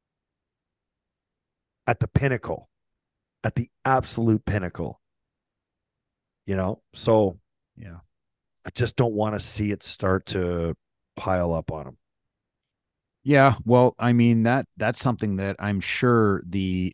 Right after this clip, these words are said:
Speaker 2: uh, coaching staff will monitor.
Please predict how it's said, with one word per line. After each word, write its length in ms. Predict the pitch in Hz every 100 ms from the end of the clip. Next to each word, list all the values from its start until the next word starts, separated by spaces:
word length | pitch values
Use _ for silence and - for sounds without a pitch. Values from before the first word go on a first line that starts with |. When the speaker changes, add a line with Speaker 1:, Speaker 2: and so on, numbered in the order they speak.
| -
Speaker 2:
uh, 220 | 92 87
coaching 460 | - 117 110 - 98
staff 580 | - - 92 92 92 -
will 200 | 90 78
monitor. 800 | 85 98 110 107 101 104 98